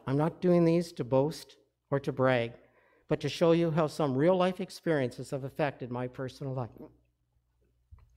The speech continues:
First of all, <clears throat> I survived, but my stronger identical twin brother dies one day after birth. Why not me?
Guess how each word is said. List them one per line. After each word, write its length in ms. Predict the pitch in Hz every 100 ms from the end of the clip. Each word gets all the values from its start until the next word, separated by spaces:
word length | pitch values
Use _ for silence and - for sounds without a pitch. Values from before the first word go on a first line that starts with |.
| - - - - - - - - _ _ _ - - - - -
First 220 | 220 214
of 80 | 196
all, 340 | 143 107 -
<clears throat> 1300 | 175 - 156 123 87 - - - - - - _ -
I 120 | 165
survived, 640 | 170 175 185 214 170 107 - -
but 120 | 165
my 100 | 165
stronger 500 | 156 - 180 208 202
identical 640 | 165 147 165 196 240 220
twin 260 | 208 214 202
brother 460 | 180 202 156 143 143 - _
dies 380 | 175 165 151 131
one 240 | 151 202
day 160 | 208 196
after 260 | 180 180 160
birth. 480 | 185 170 110 - _ _ _ _ _ _ _ _ _ _ -
Why 180 | 139
not 220 | 139 151 175
me? 260 | 220 165